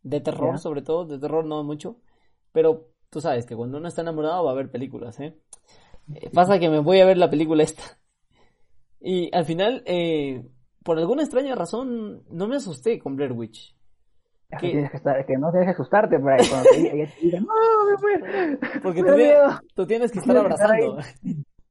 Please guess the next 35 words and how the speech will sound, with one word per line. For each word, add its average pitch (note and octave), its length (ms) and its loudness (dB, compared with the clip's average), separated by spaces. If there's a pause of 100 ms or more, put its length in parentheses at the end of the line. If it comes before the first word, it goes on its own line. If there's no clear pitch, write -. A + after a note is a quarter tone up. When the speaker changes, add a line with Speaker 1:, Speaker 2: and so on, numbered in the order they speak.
(180)
Speaker 2:
y F#3 60 -2
abrazando E3+ 460 2
y G#3 40 -2
como F3+ 240 -2
que D#3+ 240 -6 (600)
a-, F3 180 -4 (120)
ocultar F#3 340 0
la A3 60 0
lagrimita G3+ 520 4
de, G3+ 260 2
"No, - 160 -10
tengo G3 200 -10
miedo". - 320 -14
Speaker 1:
<laughs> - 460 -8
Riendo, E3+ 540 -4
riendo, D#3 480 -8 (240)
riendo, E3 460 -4
Speaker 2:
Riendo, - 20 -
Speaker 1:
ocult- D#3+ 240 -4
Speaker 2:
riendo. E3+ 160 -8 (560)
Por F#3 100 -12
dentro G3 220 -4
llorando. E3+ 320 -2 (260)
Speaker 1:
Ah, A3+ 240 2
bueno, G3+ 540 0
ah, E3+ 240 -6
de-, C#3+ 260 -10
de-, D3+ 260 -2 (140)
debió D#3+ 260 -4
ser G#3 200 -8
eso, D#3 200 -12
Santi, A#2 280 -14
debió B2 260 -12
ser - 160 -18
eso. - 240 -20